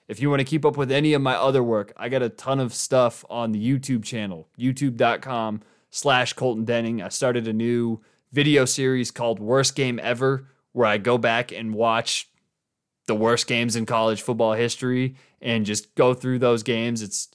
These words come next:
twelve to fourteen minutes for each episode. I have a lot of fun putting together. I think you'll enjoy it. And then, of course, there's all the highlight stuff on the YouTube channel. Again, youtube dot com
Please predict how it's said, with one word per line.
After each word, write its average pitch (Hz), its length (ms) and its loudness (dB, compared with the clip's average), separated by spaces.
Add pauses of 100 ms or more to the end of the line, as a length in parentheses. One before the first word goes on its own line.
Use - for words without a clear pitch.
(480)
twelve 170 300 4
to 139 80 -4
fourteen 160 460 2
minutes 156 280 2
for 135 300 -2
each 156 300 -2
episode. 127 800 0 (280)
I 131 120 4
have 139 200 6
a 131 60 4
lot 123 200 4
of 117 80 0
fun 127 220 -2
putting 123 320 0
together. 107 560 0 (160)
I 120 140 0
think 117 240 -4
you'll 120 160 4
enjoy 107 320 0
it. 104 200 -2
And 107 120 -6
then, 110 100 -4
of 101 100 -8
course, 113 340 -2
there's 104 340 -4 (340)
all 156 220 6
the 135 100 4
highlight 123 460 2
stuff 113 500 -2
on 123 160 -4
the 120 280 -2
YouTube 117 240 -6
channel. 113 400 -4
Again, 107 360 -4
youtube 120 420 -4
dot 107 240 -2
com 104 400 -8